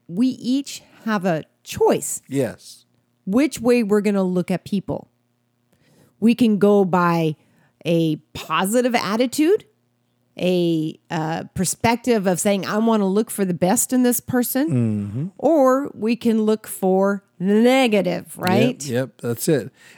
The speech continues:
Speaker 2: And in doing so, we set ourselves up in relationships of devaluing people or valuing people.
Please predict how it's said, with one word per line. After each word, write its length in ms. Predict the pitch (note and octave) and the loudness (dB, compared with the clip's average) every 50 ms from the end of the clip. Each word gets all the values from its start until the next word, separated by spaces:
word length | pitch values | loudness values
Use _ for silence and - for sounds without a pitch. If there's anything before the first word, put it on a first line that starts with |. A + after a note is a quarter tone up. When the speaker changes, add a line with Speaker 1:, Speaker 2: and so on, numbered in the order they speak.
| _ - | _ -4
Speaker 2:
And 180 | D#3 D3+ D3+ | 0 2 4
in 180 | D3+ D3+ D3 D3 | 4 4 4 6
doing 300 | C#3+ E3+ G3+ G#3+ G3+ F3+ | 6 6 6 6 4 4
so, 460 | C#3+ - - D#3 C#3 C3+ C3 C3 C3 - - - _ _ _ - | 2 4 4 4 6 6 4 2 0 -4 -10 -20 _ _ _ 0
we 180 | - D3+ D#3+ | 4 4 4
set 360 | C3+ - - - F3+ F3 E3+ | 4 4 2 4 4 6 6
ourselves 580 | E3 D#3+ D3+ - - D#3+ D3+ C#3+ B2+ B2+ C3 C#3+ | 6 6 4 4 2 2 2 2 2 0 2 2
up 260 | D#3 D#3+ D#3 C3 G#2+ - | 4 4 2 0 -2 -6
in 220 | B2+ C#3 C#3+ C#3 | -4 -2 -2 0
relationships 840 | C3+ C3 C3 C3+ C#3 C#3+ C3 - D#3+ D3 C3 - - C#3+ B2+ B2 - C#3+ | 0 0 2 2 2 2 0 0 -2 -2 -2 0 0 -2 -2 0 -2 0
of 200 | C3 B2 A#2 A#2 | 0 0 -2 -4
devaluing 960 | A#2 C3+ C#3+ C#3+ C#3+ B2+ C3 C#3 C3+ C#3 C#3+ D3 C#3+ C#3 C#3 C3 B2+ B2+ A#2 | -2 0 2 2 2 2 2 2 4 4 4 2 4 2 2 2 0 0 -2
people 420 | G#2+ A#2+ A#2+ A2+ B2 B2+ C3 B2+ - - - _ _ | 0 -2 -2 0 0 -2 -2 -2 -6 -14 -20 _ _
or 100 | - D3+ | -4 -4
valuing 640 | C#3 C3 D3 D#3+ F#3+ A#3 C#4 B3+ F#3 D3 C3 B2 A#2 | 0 2 2 2 4 2 2 2 2 2 2 0 -2
people. 480 | G#2 A#2 A#2 A2 G2+ G#2+ G#2+ G2 G2 | -2 -2 -2 -2 -4 -6 -6 -8 -8